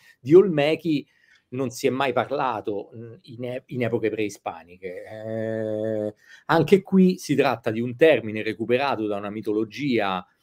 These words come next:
eh, coeva all'arrivo degli spagnoli in quel-, in quelle terre, che individuava una popolazione originaria dentro a delle mitologie di un gruppo particolare di quest'area,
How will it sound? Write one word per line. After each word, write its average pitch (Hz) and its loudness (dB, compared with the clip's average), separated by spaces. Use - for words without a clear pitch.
eh, 98 -10
coeva 123 6
all'arrivo 104 -2
degli 101 -4
spagnoli 104 -8
in 95 -10
quel-, 98 -6
in 101 -12
quelle 180 2
terre, 165 0
che 123 -2
individuava 101 -2
una 98 -12
popolazione 101 -8
originaria 104 -6
dentro 104 -4
a 95 -8
delle 95 -10
mitologie 101 -6
di 117 -6
un 110 -4
gruppo 120 0
particolare 110 -2
di 117 -6
quest'area, 175 2